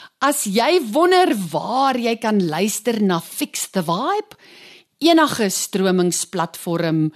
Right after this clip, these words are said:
ehm, het Fix the Vibe. So skakel in, gaan luister en vertel vir vriende en familie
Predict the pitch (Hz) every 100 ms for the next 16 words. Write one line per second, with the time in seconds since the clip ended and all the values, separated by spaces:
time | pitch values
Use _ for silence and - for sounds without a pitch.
0 | - - - - 165 151 151 151 151 _
1 | _ _ - 180 226 - - 196 196 -
2 | 190 165 143 117 - - - 156 107 -
3 | - 269 302 311 302 - 349 370 359 -
4 | 175 175 160 285 - - 320 311 220 170
5 | 160 170 - 254 277 - 269 - 269 262
6 | 277 262 - 233 233 320 381 403